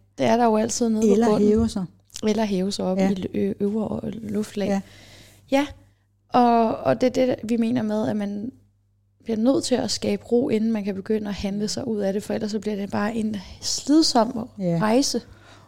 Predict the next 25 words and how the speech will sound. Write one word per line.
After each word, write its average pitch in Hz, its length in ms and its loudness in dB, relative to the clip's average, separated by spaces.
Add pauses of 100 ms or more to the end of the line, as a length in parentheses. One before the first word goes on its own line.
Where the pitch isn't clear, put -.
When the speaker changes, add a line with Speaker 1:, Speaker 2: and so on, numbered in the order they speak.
(120)
Speaker 2:
Og 208 180 -2
den 311 220 2
der 277 160 6
lille 262 320 6
øvelse, 240 420 6
det 220 200 2
der 220 140 2
med 190 180 2
hvorfor, 196 440 2
hvorfor 190 420 0
og 185 240 -6
hvordan, 170 480 0 (200)
Speaker 1:
Mm. 208 160 -6
Speaker 2:
altså, 180 300 -2 (100)
øh, 175 340 -4
og 185 100 -2
hvad 202 120 2
sker 220 240 0
der 180 80 -2
så, 185 260 -4
hvad 180 120 -6
sker 196 220 -6
der 180 80 -6
så, 185 180 -8
hvad, 185 180 -6